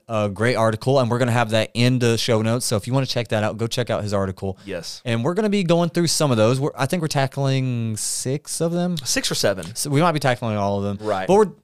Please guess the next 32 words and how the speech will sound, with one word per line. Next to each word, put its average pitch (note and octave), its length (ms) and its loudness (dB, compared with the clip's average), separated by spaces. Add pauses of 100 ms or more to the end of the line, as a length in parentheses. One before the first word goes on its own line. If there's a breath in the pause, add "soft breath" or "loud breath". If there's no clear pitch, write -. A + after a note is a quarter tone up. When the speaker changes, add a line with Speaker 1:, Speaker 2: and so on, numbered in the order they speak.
(120)
Speaker 1:
our F#3+ 140 4
own D#3 140 6
spin, F2 480 -2
Speaker 2:
Yeah, - 140 2
Speaker 1:
right? G#2 100 -4 (120)
Speaker 2:
exactly. D3+ 200 0
Speaker 1:
We're D#3+ 60 4
not, E3+ 260 2
we're D3 100 0
not D#3 160 0
taking D3+ 280 0
his C#3+ 200 4
stuff. C#3+ 440 2
We're C3+ 60 -2
not B2+ 140 0
just C3 160 0
stealing, C3 560 2 (240 loud breath)
um, A2 300 2
all A#2+ 160 4
his A#2+ 180 0
stuff B2+ 220 0
because A#2 200 -2
we C3+ 120 2
wanna D3+ 160 2
give C#3 160 2
him C#3 120 2
credit C3+ 260 0
where A#2 100 -4
credit's A#2 320 -2
due. B2 240 0
Speaker 2:
Mm-hmm. A#2+ 260 -8
Speaker 1:
So, A2+ 380 4